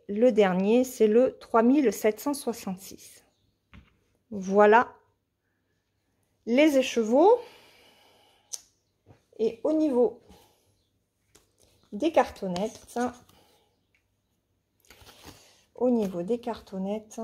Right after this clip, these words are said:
eh ben, c'est super joli aussi. Donc, de trente-sept à quarante,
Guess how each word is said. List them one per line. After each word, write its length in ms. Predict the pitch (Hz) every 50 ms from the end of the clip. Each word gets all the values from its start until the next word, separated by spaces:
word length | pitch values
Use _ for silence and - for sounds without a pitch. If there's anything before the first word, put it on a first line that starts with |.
| 220 220 - _ -
eh 60 | 185
ben, 240 | 185 175 151 - 185
c'est 260 | - - - - -
super 400 | - - - 180 - 175 - 180
joli 260 | 185 180 180 180 175
aussi. 400 | 165 - - - - 240 285 - - _ _ _ _ _ _ _ _ _ _ _ _ _ _ _ _ _ _ _ _ _ _ _ _ _ _ _ _ _ _ _ _ _ _ _ _ _ - _ _ _ _ - - _ _ _ _ _ _ _ _ _ -
Donc, 420 | 202 208 220 208 196 202 - - - - - - _ _ - -
de 360 | 202 196 214 220 214 214 - -
trente-sept 640 | - - 226 220 220 226 - 226 214 208 - - - -
à 120 | 208 202
quarante, 640 | - - 196 185 185 180 180 180 - - - -